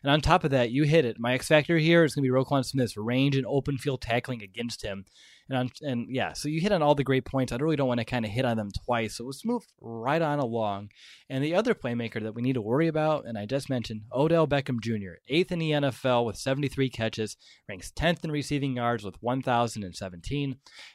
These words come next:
And again, this is perhaps the only true test that the Bears are gonna have on defense this week outside of Barkley.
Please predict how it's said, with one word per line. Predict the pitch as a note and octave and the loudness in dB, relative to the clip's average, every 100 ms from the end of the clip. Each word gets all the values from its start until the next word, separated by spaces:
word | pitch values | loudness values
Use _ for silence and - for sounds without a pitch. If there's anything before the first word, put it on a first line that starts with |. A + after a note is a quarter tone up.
| - | -10
And | A#2+ B2 | -6 -6
again, | A#2 F#2+ E2+ | -6 -10 -8
this | G#2+ C3 | -6 -4
is | F#3+ | -4
perhaps | - D3 C3+ C3+ - | -4 2 2 2 -2
the | B2 A2+ - | -10 -12 -6
only | A2+ C3+ D3+ D#3 D3 | -2 0 0 -4 -4
true | - - - C3 D#3 | -6 -8 -2 4 4
test | E3 C#3+ A#2 | 4 2 2
that | - | -2
the | A#2 | -4
Bears | A2+ A#2+ B2 | 2 2 2
are | B2+ | 0
gonna | B2 | 2
have | A#2 A#2+ | 4 4
on | A2+ E2+ - G#2 | 2 -4 -4 -2
defense | A2+ B2 C#3+ | 0 0 -2
this | D#3 C#3 | -2 0
week | D#3+ - - - - | 0 -2 -20 -8 0
outside | B2 - B2 A#2+ | 2 2 2 2
of | A2+ | 2
Barkley. | G#2 G2+ - - | 2 0 -2 -16